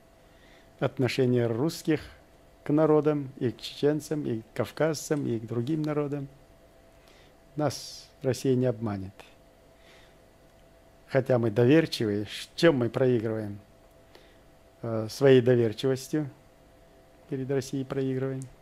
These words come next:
благородством. Вот на этих качествах русские над нами сейчас совершают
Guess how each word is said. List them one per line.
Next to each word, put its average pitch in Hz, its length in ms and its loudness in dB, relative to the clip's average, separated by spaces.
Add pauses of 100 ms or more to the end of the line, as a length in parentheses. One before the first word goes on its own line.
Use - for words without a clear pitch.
(1040)
благородством. 131 840 2 (1500)
Вот 123 240 -4
на 131 140 4
этих 127 260 4 (300)
качествах 135 760 0 (1160)
русские 139 540 2
над 113 240 0
нами 139 300 0
сейчас - 800 -6 (960)
совершают 127 760 2